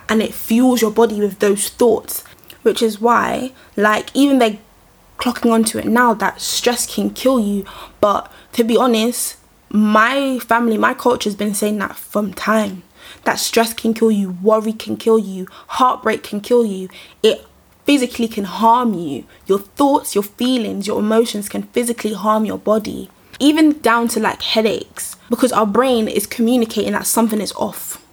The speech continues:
Something is off within our, our bodies, within the flow of our bodies, and our head starts to ache to indicate to you that something's wrong.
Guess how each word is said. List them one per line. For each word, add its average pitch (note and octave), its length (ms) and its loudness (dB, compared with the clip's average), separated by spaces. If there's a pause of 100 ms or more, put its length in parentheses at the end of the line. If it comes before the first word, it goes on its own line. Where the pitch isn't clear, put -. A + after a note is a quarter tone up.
(720)
Something C4+ 340 2
is A#3 140 0 (120)
off A#3 400 -2 (100)
within A3+ 520 0
our, G3+ 240 0 (360)
our A3 140 4
bodies, G#3 380 0
within A3 180 2
the G#3 100 -2
flow G3+ 680 0 (640)
of G#3+ 120 2
our G#3+ 120 2
bodies, B3 680 -2 (920)
and A3 120 0
our G3+ 120 2
head A#3 180 0
starts A3 320 -2
to - 160 -4
ache - 380 -6 (420)
to - 180 -4
indicate A#3 480 2
to G#3 100 -4
you G#3 60 -2
that - 160 -4
something's G#3 460 -2
wrong. F#3+ 380 -4